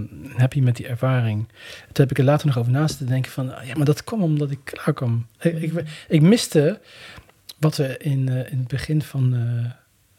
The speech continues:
Speaker 1: van, eh, deze tweede fase meemaakten, dat we alleen maar bezig waren met energie. Alleen maar
Speaker 2: Mm.
Speaker 1: bezig waren met connectie, alleen maar bezig waren met presence en met, weet je,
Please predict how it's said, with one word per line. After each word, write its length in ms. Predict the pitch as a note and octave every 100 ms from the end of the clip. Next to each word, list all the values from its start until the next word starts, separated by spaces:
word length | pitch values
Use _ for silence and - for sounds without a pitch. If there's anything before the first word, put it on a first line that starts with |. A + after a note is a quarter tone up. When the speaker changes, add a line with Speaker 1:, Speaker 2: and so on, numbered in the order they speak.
| -
Speaker 1:
van, 280 | - C3+ A#2+
eh, 60 | A#2+ A#2
deze 320 | A#2+ A#2+ -
tweede 260 | C#3 C3
fase 420 | A#2+ A#2+ A#2 - A#2+
meemaakten, 420 | A2 A2+ A2+ C#3+
dat 120 | C3
we 100 | C3+ - - - - -
alleen 260 | D3+ F#3
maar 120 | G3 D#3
bezig 260 | E3+ F#3
waren 180 | F3 D#3
met 100 | D#3
energie. 600 | D#3+ D3 C#3+ - C#3+ A#2+ -
Alleen 200 | D#3+ F#3
maar 100 | E3+
Speaker 2:
Mm. 60 |
Speaker 1:
bezig 320 | E3 E3 E3
waren 240 | D3 C#3+ C#3
met 160 | C3+
connectie, 440 | - D3+ D3+ C#3+ B2+
alleen 120 | C#3+
maar 100 | C3+
bezig 200 | C3+ C3
waren 160 | B2 A#2+
met 80 | -
presence 500 | C3+ B2+ B2 A#2 C3
en 60 |
met, 200 | B2 A#2+ - - - - - - -
weet 120 |
je, 80 | D3+